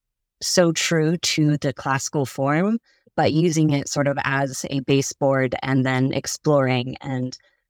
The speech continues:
really igniting, you know, and, and following your creativity and the,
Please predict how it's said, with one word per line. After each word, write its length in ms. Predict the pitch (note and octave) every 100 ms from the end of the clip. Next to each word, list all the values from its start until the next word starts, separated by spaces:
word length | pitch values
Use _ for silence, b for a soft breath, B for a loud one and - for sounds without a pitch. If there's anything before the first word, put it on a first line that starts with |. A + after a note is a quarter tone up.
| _ -
really 260 | D3+ D3+
igniting, 580 | C3+ C#3+ C#3+ C#3 C#3+ C#3 - -
you 120 | D#3
know, 300 | C#3+ C3 B2 -
and, 220 | C3 C3+
and 200 | C#3 C3+
following 560 | E3 D#3+ D3+ D3 C3+ C3+ _ _ _ _ _
your 140 | D#3 C#3
creativity 920 | - E3+ D3 - F#3 E3 D#3+ D#3 D3+ - C#3
and 320 | C3 C3 B2 -
the, 380 | C3+ B2+ B2+